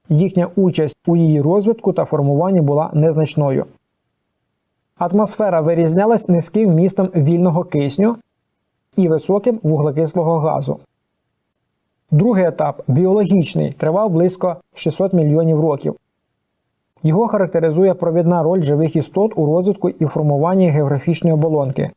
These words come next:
Живі істоти чинили величезний вплив на всі її компоненти.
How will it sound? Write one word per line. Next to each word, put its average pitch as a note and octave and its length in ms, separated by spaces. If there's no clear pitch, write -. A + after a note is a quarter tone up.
Живі F#3+ 280
істоти F#3+ 580
чинили F#3 440
величезний E3+ 560
вплив F#3+ 300
на E3+ 120
всі D#3+ 200
її D#3+ 240
компоненти. D3+ 640